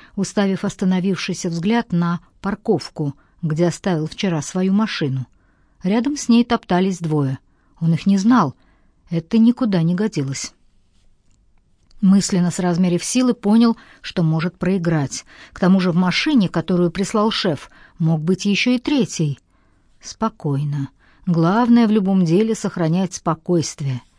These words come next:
Ситуация им уже оценена. Выводы сделаны. Назад дороги не будет. Телефон через минуту он отключил. Вытащил аккумулятор, сим-карту порезал и выбросил в ведро.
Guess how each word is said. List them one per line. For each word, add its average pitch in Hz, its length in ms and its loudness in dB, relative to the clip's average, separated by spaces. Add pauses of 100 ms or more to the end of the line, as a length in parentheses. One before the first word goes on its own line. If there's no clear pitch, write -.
(320)
Ситуация 269 760 0
им 208 320 2
уже 175 280 0
оценена. 139 640 2 (320)
Выводы 180 680 0 (140)
сделаны. 160 800 -2 (460)
Назад 175 580 0
дороги 160 420 2
не 185 180 2
будет. 160 580 -6 (1000)
Телефон 208 460 2
через 208 260 0
минуту 190 440 2
он 170 140 0
отключил. 170 640 -4 (520)
Вытащил 170 480 -2
аккумулятор, 175 720 -2 (680)
сим-карту 180 680 0
порезал 247 680 0
и 233 140 2
выбросил 175 540 -2
в 147 40 -6
ведро. 156 420 -4